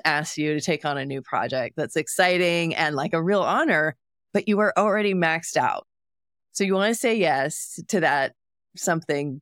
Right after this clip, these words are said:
but you also know that w-, all the things that you're already committed to are going to suffer. So this is really getting into the critical factor here, because it's really hard to say <sighs> no to our boss, especially for a, a choice project. So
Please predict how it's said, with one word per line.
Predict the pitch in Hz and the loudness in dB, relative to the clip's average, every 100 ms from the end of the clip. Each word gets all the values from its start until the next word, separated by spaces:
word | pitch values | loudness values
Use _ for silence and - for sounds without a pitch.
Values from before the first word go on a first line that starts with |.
| - | 2
but | 160 156 - - | 4 4 0 -6
you | 185 165 | -4 0
also | 180 185 208 185 | 0 0 0 2
know | 156 147 139 131 | 2 2 0 0
that | 139 143 139 - | 0 0 0 -2
w-, | 156 151 - | -6 -6 -2
all | 160 | 0
the | 160 | 2
things | 151 147 | 0 -2
that | 139 | -4
you're | - 123 | -4 -2
already | 151 143 139 | -2 0 -2
committed | - 202 185 170 | -2 0 0 -2
to | 156 151 | -2 0
are | - 147 147 | -2 -4 -4
going | 143 127 | -6 -10
to | |
suffer. | 139 151 - - | -2 -2 -2 -8
So | - 160 | -4 -2
this | 160 156 | 0 -2
is | 147 143 - | -4 -6 -12
really | 160 160 160 151 139 151 | -6 -2 0 -2 -4 -4
getting | 156 143 | -2 -2
into | 139 135 135 | -4 -6 -6
the | 135 135 127 | -6 -6 -6
critical | - 180 165 147 | -2 -2 -2 -2
factor | - 139 - 143 | 0 0 2 -2
here, | 151 143 | -2 -4
because | 139 151 131 | -4 -6 -4
it's | 175 | 0
really | 196 | 0
hard | 175 160 | 2 0
to | 151 | 0
say | - 139 - - - | -2 -2 -4 -12 -16
<sighs> | _ _ | _ _
no | 170 151 151 | -2 0 0
to | 143 | 0
our | 135 | -4
boss, | 131 135 98 - - - | -2 -2 -2 -4 -8 -4
especially | 165 196 190 180 165 156 | 0 2 2 2 0 -2
for | - 147 131 | -2 -2 0
a, | 127 143 - - | -2 -4 -8 -8
a | 151 | -6
choice | 131 139 135 | -4 -4 -6
project. | - 120 107 - - - | -4 -4 -2 -4 -10 -8
So | - 175 160 | -2 0 0